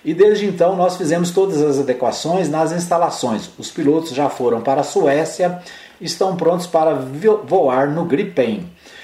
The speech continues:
Tudo isso está acontecendo para que no ano que vem as aeronaves comecem a chegar. São trinta e seis caças. No ano que vem chegam as quatro prime-, os quatro primeiros e nos anos subsequentes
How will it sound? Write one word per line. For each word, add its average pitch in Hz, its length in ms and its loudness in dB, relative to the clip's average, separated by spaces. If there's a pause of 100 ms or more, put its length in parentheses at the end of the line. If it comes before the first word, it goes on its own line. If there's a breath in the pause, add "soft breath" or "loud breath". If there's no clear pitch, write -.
(480 loud breath)
Tudo 233 280 2
isso 208 280 0
está 170 240 2
acontecendo 180 560 0
para 180 260 2
que 180 220 0
no 180 180 2
ano 147 140 0
que 208 120 -6
vem 170 280 0
as 151 120 0
aeronaves 131 440 0
comecem 139 500 -2
a 143 80 -2
chegar. 135 640 0
São 143 320 -2
trinta 226 400 0
e 151 80 -4
seis 170 400 -4
caças. - 800 -6 (420 loud breath)
No 165 320 2
ano 165 220 2
que 175 140 -2
vem 143 240 2
chegam 160 580 -2
as 127 200 -4
quatro 143 380 -2
prime-, 143 320 -6
os - 140 -10
quatro 143 320 0
primeiros 147 720 0
e 233 220 -6 (200)
nos 190 260 -4
anos 156 240 0
subsequentes 175 880 -4